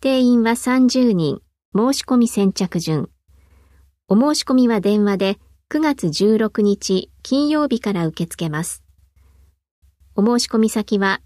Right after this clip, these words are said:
消費生活センター、電話三七零の七五一零番、平日午前九時半から正午と午後一時から五時です。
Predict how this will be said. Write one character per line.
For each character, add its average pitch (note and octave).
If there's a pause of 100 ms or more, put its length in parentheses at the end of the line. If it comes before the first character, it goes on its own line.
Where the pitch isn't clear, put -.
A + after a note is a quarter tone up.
(100)
消 B3+
費 C#4+
生 C4
活 B3+
セ A3
ン G3
タ D3 (300)
ー、 -
電 G3
話 F#3 (180)
三 C#4
七 B3
零 F#3+
の D3+ (120)
七 A3
五 B3
一 F#3
零 G3
番、 C3+ (560)
平 A#3
日 G#3 (100)
午 A3
前 A3
九 -
時 B3
半 D4
か A3
ら F#3
正 G3+
午 F3
と E3+ (300)
午 B3+
後 A#3
一 B3
時 C#4+
か G#3+
ら D#3+
五 F3+
時 E3+
で D3+
す。 -